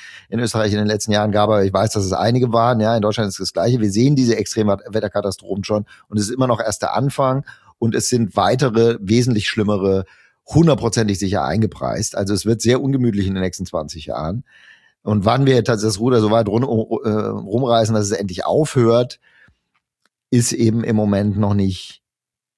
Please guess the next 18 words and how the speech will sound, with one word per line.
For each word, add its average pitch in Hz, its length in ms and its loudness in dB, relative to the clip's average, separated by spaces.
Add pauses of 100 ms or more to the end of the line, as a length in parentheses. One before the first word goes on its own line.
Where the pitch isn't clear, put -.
(320)
ausgemacht. - 920 -4 (300)
Ich 104 160 -4
glaube, 131 340 4
es 120 220 -2
werden 120 240 2
viele 151 240 0
Dinge 117 200 0
schneller 123 280 2
gehen, 127 180 2
habe 110 120 0
ich 98 60 -8
vorhin 110 200 -2
schon 101 140 -2
gesagt, 104 320 -2
als 104 180 -4
viele 101 180 -2
Leute 92 260 0
glauben. 127 520 0